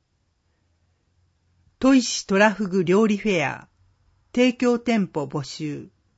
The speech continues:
対象。市内で砥石トラフグの料理を提供可能な飲食店やホテル。申請期限。十月十三日水曜日。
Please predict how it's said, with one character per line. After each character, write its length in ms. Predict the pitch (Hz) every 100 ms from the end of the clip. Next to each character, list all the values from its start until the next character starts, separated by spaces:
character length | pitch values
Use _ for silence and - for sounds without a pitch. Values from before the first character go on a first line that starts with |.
| _ _ _ _ _ -
対 220 | 185 185
象。 440 | - 180 160 - _ _ _ _ _ _ _ -
市 220 | - 262
内 280 | 254 226 180
で 260 | 165 - -
砥 160 | 247
石 240 | 254 - -
ト 100 | 196
ラ 140 | 220
フ 160 | 220 214
グ 100 | 208
の 160 | 208
料 240 | 202 220 214
理 160 | 185
を 160 | 156 143
提 300 | - 208 226
供 240 | 226 214
可 180 | 208 208
能 220 | 202 190
な 240 | 185 170 -
飲 180 | 190 226
食 260 | 226 240 -
店 280 | - 180 160
や 160 | 147
ホ 200 | 131 -
テ 220 | 185 170
ル。 200 | 131 113 _ _ _ _ _ _ _ _ _
申 300 | - - 247 233
請 260 | 240 233
期 180 | 226 220
限。 320 | 175 131 - _ _ _ _ _
十 220 | 214 240
月 260 | 240 233 208
十 220 | 233 226
三 260 | - 180 156
日 240 | 151 -
水 300 | - 196 190
曜 260 | 190 160 135
日。 240 | 135 92